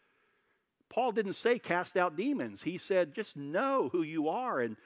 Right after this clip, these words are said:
walk in Christ and grow in his word, and there's nothing by any means that shall harm you."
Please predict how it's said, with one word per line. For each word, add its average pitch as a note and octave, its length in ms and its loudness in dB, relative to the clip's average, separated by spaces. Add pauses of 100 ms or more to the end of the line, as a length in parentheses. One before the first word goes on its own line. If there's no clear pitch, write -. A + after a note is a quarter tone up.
(260)
walk A#3 520 2
in C#3 240 2
Christ A3+ 540 0
and C3+ 160 -2
grow G#3+ 460 2
in D#3+ 180 0
his A#2+ 240 -2
word, E3+ 540 4 (320)
and D#3+ 220 4
there's C#3+ 220 0
nothing G#3+ 840 6 (720)
by C3+ 180 2
any E3 260 2
means B2 380 0
that A2 160 -4
shall A2 220 -8
harm F#2 360 -10
you." - 80 -20